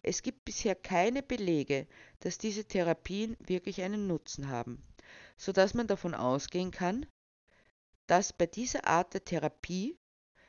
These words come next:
nichts anderes geschieht, als verzweifelten Eltern das Geld aus der Tasche zu ziehen.“ „Und was kann man tun?“, fragte Martinique zerknirscht. „Auf jeden Fall keine solchen Gefängnisse besuchen.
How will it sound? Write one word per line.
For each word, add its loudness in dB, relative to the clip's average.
nichts -6
anderes 2
geschieht, -6
als -4
verzweifelten -2
Eltern -2
das -16
Geld 0
aus -2
der -10
Tasche -6
zu -18
ziehen.“ -12
„Und -6
was 0
kann -4
man -4
tun?“, -6
fragte -6
Martinique -8
zerknirscht. -10
„Auf 0
jeden 2
Fall 0
keine 4
solchen 2
Gefängnisse -2
besuchen. -6